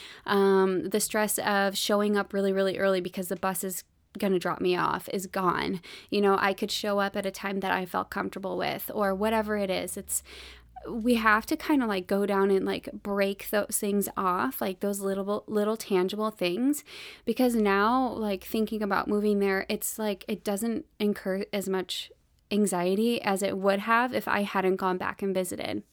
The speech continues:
So there are things that I think maybe we just experience through our time of taking risks for the Lord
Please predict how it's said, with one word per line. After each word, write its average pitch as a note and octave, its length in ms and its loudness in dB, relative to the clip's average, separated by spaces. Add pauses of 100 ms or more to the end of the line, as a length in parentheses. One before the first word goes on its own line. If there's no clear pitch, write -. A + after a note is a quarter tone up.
(720)
So G#3+ 560 4 (420)
there B3+ 340 4
are E4 200 4
things D4 360 6
that G#3+ 300 2
I A3 100 -2
think A#3 300 0
maybe A3 240 2
we A3 160 2
just G#3+ 240 -2
experience G#3+ 720 0
through G#3+ 160 -2
our F#3+ 140 2
time G3 580 0
of F#3+ 320 -4 (760)
taking A#3 380 2
risks A#3 400 -2
for G3+ 180 -2
the G3 120 -4
Lord F3+ 460 -2